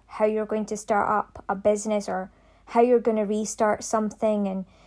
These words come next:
perhaps you're thinking of going back to your old ways. Maybe you had a certain way of dealing with things. Maybe you think that you can just continue on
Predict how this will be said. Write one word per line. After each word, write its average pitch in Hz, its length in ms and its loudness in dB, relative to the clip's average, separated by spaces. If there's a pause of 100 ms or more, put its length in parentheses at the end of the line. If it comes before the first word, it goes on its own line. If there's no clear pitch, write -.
(140)
perhaps 220 500 -2
you're 254 120 0
thinking 233 420 -2
of 208 140 -4
going 214 240 -2
back 202 380 -6
to 220 100 -10
your 208 240 -4
old 226 340 -4
ways. 262 560 0 (1120)
Maybe 254 260 2
you 262 200 2
had 233 240 0
a 220 40 -6
certain 220 360 -2
way 226 100 0
of 208 160 -4
dealing 226 300 0
with 240 120 -2
things. 254 440 -2
Maybe 214 220 -2
you 233 120 -4
think 214 380 -4
that 214 100 -6
you 202 120 -8
can 208 200 -4
just 208 380 -6 (680)
continue 220 540 -2
on 214 520 2